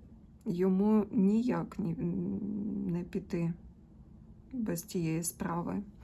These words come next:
Тож ночувайтесь хтось з чоловіків. <laughs> Ну от і все. Бережіть себе. Оце найголовне.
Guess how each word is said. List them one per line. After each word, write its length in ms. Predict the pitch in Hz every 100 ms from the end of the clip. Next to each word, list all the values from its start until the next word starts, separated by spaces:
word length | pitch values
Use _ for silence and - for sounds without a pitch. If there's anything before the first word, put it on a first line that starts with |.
| - - - - - - - -
Тож 240 | 202 214 208
ночувайтесь 800 | 190 180 208 208 220 214 175 -
хтось 460 | - 190 185 -
з 40 | -
чоловіків. 880 | 196 190 190 190 - 185 180 - - - - - - 233
<laughs> 280 | 202 - 277 - 269 - - 160 - - - - - -
Ну 240 | 214 262 254
от 100 | 240
і 40 |
все. 340 | 214 - 175 175 - - - - - - - -
Бережіть 600 | 214 220 214 220 202 165
себе. 360 | - 180 185 180
Оце 520 | 196 202 - 226 214
найголовне. 1000 | 202 208 240 240 208 190 185 185 160 156